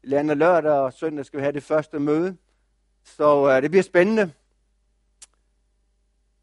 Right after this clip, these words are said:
Stefan og Maria, de gør det rigtig godt. De knokler på dernede, har nok at se til, har mange menigheder under sig, så, øh,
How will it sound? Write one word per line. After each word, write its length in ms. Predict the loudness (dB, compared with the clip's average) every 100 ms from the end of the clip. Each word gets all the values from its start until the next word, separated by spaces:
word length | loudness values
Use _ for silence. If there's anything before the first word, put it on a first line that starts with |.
| _ _
Stefan 420 | 0 2 2 2
og 100 | 0
Maria, 320 | 0 2 0
de 100 | 0
gør 200 | 2 2
det 120 | 2
rigtig 300 | 0 -2 -2
godt. 400 | 0 -2 -4 _ -20
De 80 |
knokler 480 | -20 -4 -2 -2 -4
på 200 | -2 -2
dernede, 440 | 0 0 -2 -2 -8
har 160 | -8 -6
nok 300 | 0 0 -2
at 80 | -4
se 240 | -2 -2
til, 280 | -4 -10 -10 _ _ _ _ _ _ _ _ _ -8
har 80 |
mange 320 | 0 2 4 4
menigheder 440 | 4 2 2 2
under 300 | 2 2 0
sig, 340 | 0 -2 -2 -10 _ _ _ _ _
så, 380 | -2 2 4 4
øh, 300 | 4 4 0